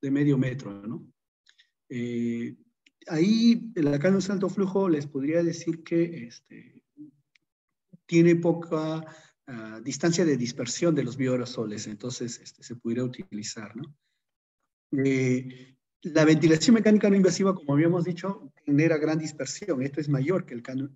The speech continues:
que la cánula de alto flujo. Entonces, la dispersión de partículas, eh, bajo ventilación mecánica no invasiva, sí, este,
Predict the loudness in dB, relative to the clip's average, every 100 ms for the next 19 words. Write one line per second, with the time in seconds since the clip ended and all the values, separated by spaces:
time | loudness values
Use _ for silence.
0 | _ -12 -6 -4 -4 -4 -10 -12 -14 -8
1 | -6 -6 -12 _ _ _ _ _ -14 -10
2 | -6 -4 -2 -2 -2 -4 -2 0 0 0
3 | -2 -4 -8 -4 -2 0 -2 -8 -14 -14
4 | -14 -12 -10 -8 -4 -2 -2 -4 -6 -6
5 | -6 -6 -4 -4 -4 -4 -6 -6 -4 -4
6 | -6 -12 -8 -6 -6 -8 -18 _ _ _
7 | -20 -20 -20 _ -20 -20 -20 -20 -20